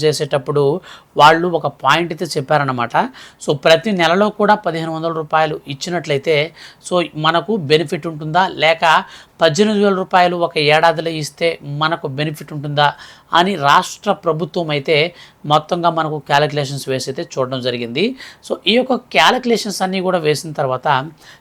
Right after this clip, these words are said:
so చాలామంది ప్రతి నెలలో కూడా ఇవ్వడం వల్ల ఎవరైనా ఒకవేళ చనిపోతే అటువంటి వారికి బెనిఫిట్ అనేది ఆపొచ్చు.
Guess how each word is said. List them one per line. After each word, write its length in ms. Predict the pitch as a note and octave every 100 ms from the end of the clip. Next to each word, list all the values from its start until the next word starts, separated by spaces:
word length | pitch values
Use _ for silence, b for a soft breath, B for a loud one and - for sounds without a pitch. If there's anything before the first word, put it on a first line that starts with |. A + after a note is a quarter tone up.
| -
so 80 | E3+ -
చాలామంది 580 | E3 G3 G#3+ G#3 G3+ G#3 C#4+ B B -
ప్రతి 220 | F3 F3 G3
నెలలో 260 | F3+ G3 G#3+ G#3+
కూడా 160 | G#3 G3+ - D#3
ఇవ్వడం 280 | D3+ F3 F3 E3+
వల్ల 140 | F3 E3+ D#3 E3+ B B - D3
ఎవరైనా 360 | E3 F#3 G3 G3+
ఒకవేళ 340 | F3+ E3 E3+ E3+ D#3
చనిపోతే 520 | D#3 D#3 D#3 D3+ D#3+ D#3 B B _ -
అటువంటి 300 | D3+ F3+ F3 E3+
వారికి 240 | E3 D#3 D3 C#3+
బెనిఫిట్ 320 | D3+ D#3+ D3+
అనేది 240 | D3+ D#3 F3 - C3
ఆపొచ్చు. 380 | D3 C#3+ -